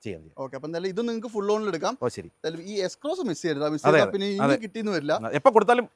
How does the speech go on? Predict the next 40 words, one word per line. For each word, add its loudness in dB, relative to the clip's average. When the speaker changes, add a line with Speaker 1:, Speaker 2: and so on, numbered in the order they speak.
Speaker 2:
ആ. -2
Speaker 1:
നമുക്കൊരു 0
വിലയുണ്ട്. -2
Speaker 2:
അതായത് -6
ഈ -12
മൂന്നേ -6
തൊണ്ണൂറ്റെട്ടിന് -6
എടുത്തിട്ട് -4
എങ്ങനെ -4
വിറ്റാലും 0
ആ 4
Speaker 1:
എപ്പ-, 0
Speaker 2:
വില 4
തന്നെ 2
Speaker 1:
എപ്പോ 2
Speaker 2:
കിട്ടും, 4
അല്ലേ? 8
Speaker 1:
വിറ്റാലും 4
നമുക്കൊരു 0
മൂന്ന്, -4
Speaker 2:
അതെ. -8
Speaker 1:
മൂന്നേ 0
മുക്കാൽ -2
റേഞ്ച് -4
Speaker 2:
അതാണ് -6
Speaker 1:
കിട്ടും. -6
Speaker 2:
അതിന്റെ -6
ഒരു -2
ഗുണം. -4
അപ്പൊ -6
എന്തായാലും 0
ഒന്ന് -8
Speaker 1:
ചിലപ്പോ -4
Speaker 2:
contact 6
Speaker 1:
എടുത്താൽ 8
Speaker 2:
ചെയ്താൽ 8
Speaker 1:
അതിന് -4
നമ്മളെക്കാളും 0
വില 2
കിട്ടും. -4